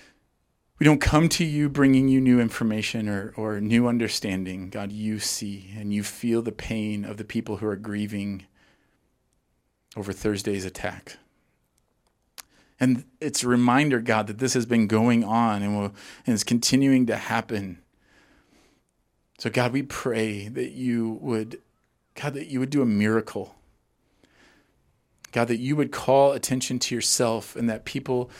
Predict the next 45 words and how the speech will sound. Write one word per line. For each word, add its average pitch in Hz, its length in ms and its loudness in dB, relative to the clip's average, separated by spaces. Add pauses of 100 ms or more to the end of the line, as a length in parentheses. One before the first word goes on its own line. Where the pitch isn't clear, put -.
(220)
would 113 340 -2 (120)
worship 143 440 2
you 139 160 0
and 113 120 -2
praise 143 400 2
you 127 80 0
and 113 100 -4
turn 147 320 0
to - 160 -4
you 143 140 0
and, 117 120 0
and 117 220 0
would 113 100 -2
repent 147 520 -2
and 120 180 0
things, - 560 -2
God, 143 200 0
that 120 100 0
we 160 260 0
can't 151 540 -2
do, 123 340 4
that 117 160 0
no 135 240 6
government 147 500 4
system, 156 560 0
no 127 140 2
military 147 480 2
action, 131 400 -2
nothing 143 500 -2 (280)
can 117 200 4
do 131 280 4
what 117 220 2
you 131 280 2
can 135 240 -2
do. 104 300 0
And 107 120 -6
so 123 200 0
we 127 100 -2
do 135 280 -2
ask, - 580 -2 (300)
God, 131 200 0
for - 140 -6
you 123 400 0 (260)
to - 160 -2
intervene. 113 600 -2